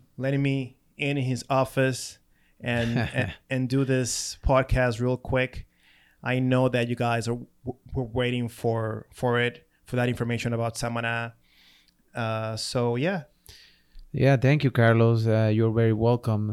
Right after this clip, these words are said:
Speaker 2: Uh, Trip Mouse is very welcome in our, in our office, uh, anytime you want to come. And thank you for, uh, giving us the opportunity. The, and, and thank you for, uh, suggest our, our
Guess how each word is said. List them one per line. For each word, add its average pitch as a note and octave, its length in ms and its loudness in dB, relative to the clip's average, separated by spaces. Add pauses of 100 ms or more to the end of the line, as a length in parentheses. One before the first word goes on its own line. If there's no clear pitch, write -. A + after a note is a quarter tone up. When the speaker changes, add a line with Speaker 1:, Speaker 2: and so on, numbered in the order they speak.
Speaker 2:
Uh, A2+ 300 -4
Trip A2+ 260 -2
Mouse A2+ 300 0
is G#2+ 100 0
very G#2+ 240 0
welcome A2 400 0
in G#2+ 100 -2
our, G#2+ 140 -2
in A2+ 320 -4
our A2 160 0
office, A2 460 -2 (260)
uh, A#2+ 60 -6
anytime A2+ 480 -2
you G#2+ 100 -2
want A2 200 -2
to A#2 40 -8
come. B2 340 0
And A2+ 200 -4
thank A2+ 220 -2
you A2+ 60 -2
for, A2 240 -2
uh, - 420 -6 (380)
giving A#2 240 2
us A2+ 140 0
the A#2 100 2
opportunity. A2+ 720 -4 (180)
The, A#2 760 -2
and, A2+ 280 -6
and A#2 220 -6
thank A#2 180 -2
you A#2 80 -4
for, A2+ 300 0
uh, A2+ 100 -2 (180)
suggest A2+ 500 -2
our, A2 280 0
our A2 480 -4